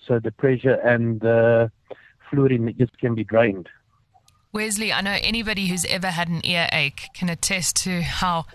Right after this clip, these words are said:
Speaker 2: horrendous it is. The pain is excruciating. You can't sleep, you can't think. Your daughter's only nine months old. How is that affecting her?
Speaker 1: Uh,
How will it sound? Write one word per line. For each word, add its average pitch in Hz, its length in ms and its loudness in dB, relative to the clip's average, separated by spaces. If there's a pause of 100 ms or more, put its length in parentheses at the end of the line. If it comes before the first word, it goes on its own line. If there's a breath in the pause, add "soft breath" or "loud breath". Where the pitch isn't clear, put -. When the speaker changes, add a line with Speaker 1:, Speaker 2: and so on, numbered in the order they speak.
(100)
Speaker 2:
horrendous 185 640 -2
it 160 80 -8
is. 143 300 -4
The 156 100 -6 (120)
pain 202 400 -2
is 170 180 -4
excruciating. 165 920 -2
You 160 100 -2
can't 160 360 -4
sleep, 226 420 -4
you 151 80 -4
can't 156 380 -4
think. - 460 -4 (580 loud breath)
Your 220 160 -4
daughter's 247 440 -2
only 196 200 -2
nine 190 340 -2
months 175 380 -2
old. 160 380 -4
How 196 240 -4
is 220 120 -2
that 208 140 -6
affecting 185 460 -4
her? 135 240 -2 (1400)
Speaker 1:
Uh, 175 120 6